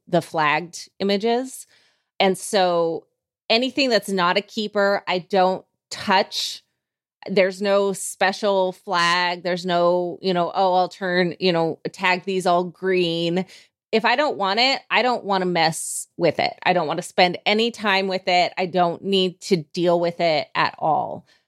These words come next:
Um, and it just lives in the raw format in the folder, um, to keep for pretty much ever.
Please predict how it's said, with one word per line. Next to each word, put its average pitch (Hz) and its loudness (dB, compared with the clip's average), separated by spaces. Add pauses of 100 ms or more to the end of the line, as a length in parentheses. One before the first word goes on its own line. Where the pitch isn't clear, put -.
(160)
Um, 127 0 (180)
and 180 0
it 175 -2
just 185 -2
lives 247 -2
in 202 2
the 185 0
raw 190 2
format 185 -2
in 180 2
the 180 0
folder, 165 0 (120)
um, 156 0
to 180 -2
keep 180 -2
for 156 -2 (580)
pretty 165 -2
much 156 -2
ever. 151 0